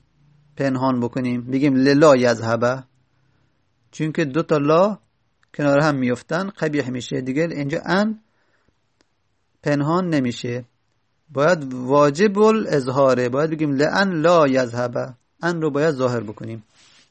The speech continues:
خب حالا این لا چی نافیه باشه، مانند اینجا فرموده خداوند متعال لئلا یکون للناس، لئلا ل-، یعنی لئن لا،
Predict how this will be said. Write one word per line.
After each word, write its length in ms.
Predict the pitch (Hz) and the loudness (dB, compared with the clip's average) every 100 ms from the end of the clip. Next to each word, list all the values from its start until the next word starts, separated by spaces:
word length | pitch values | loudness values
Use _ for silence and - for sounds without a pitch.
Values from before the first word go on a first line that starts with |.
| _ _ _ _ | _ _ _ _
خب 140 | 147 | -6
حالا 300 | 143 165 202 | 0 2 4
این 460 | 220 220 214 156 127 - - | 2 2 -2 -4 -8 -14 -10
لا 600 | 147 147 190 151 113 113 - | -4 2 6 6 4 -2 -12
چی 160 | - 202 | -8 -4
نافیه 460 | 160 151 - 180 | 0 0 2 0
باشه، 580 | 196 156 143 156 156 160 - _ _ _ _ - | 2 2 0 -2 -2 -2 -8 _ _ _ _ -14
مانند 480 | 127 135 147 147 | -6 -2 0 0
اینجا 360 | 139 139 135 151 | -2 -2 -2 -2
فرموده 440 | 151 135 131 135 | -2 -4 -4 -4
خداوند 380 | 139 131 131 131 | -4 -2 0 0
متعال 440 | 127 123 135 156 156 | -4 -6 -2 -2 0
لئلا 540 | 131 139 139 147 190 | -2 0 0 2 2
یکون 400 | 165 143 - 165 | 2 -2 -4 -4
للناس، 520 | 139 131 131 123 117 - _ _ _ _ | -2 -2 -4 -4 -6 -10 _ _ _ _
لئلا 760 | 135 123 139 143 131 151 190 202 | -12 -6 -2 -2 -2 0 2 0
ل-، 220 | 175 131 | -4 -4
یعنی 300 | 139 139 156 | -2 -2 -2
لئن 580 | 139 135 - 180 202 202 | -2 -2 0 0 0 -4
لا، 440 | 143 143 143 113 | -4 2 2 2